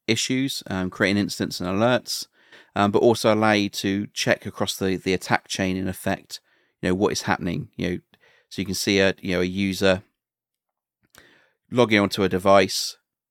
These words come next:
um, then all of a sudden an admin is now logged onto that device. Um, now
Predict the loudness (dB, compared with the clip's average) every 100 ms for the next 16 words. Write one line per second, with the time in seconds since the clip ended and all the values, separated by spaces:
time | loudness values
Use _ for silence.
0 | _ _ -8 -4 -4 -6 _ 0 2 2
1 | 0 -2 0 0 0 0 0 -2 -2 -4
2 | -4 -2 -2 -4 -4 -6 -4 -6 -6 -2
3 | 0 -2 -4 -10 -12 _ _ _ _ _
4 | -8 -4 -4 -6 -10 _ 0 4 6 4
5 | 0